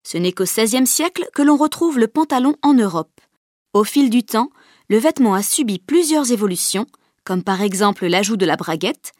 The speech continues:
cette petite ouverture sur le devant du pantalon.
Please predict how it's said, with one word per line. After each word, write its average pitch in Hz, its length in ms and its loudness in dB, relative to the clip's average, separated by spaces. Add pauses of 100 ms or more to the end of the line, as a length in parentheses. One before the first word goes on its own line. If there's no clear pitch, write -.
(100)
cette - 260 -8
petite 370 320 -4
ouverture 294 580 0
sur 262 160 -2
le 254 100 0
devant 233 280 2
du 208 100 -2
pantalon. 185 380 -6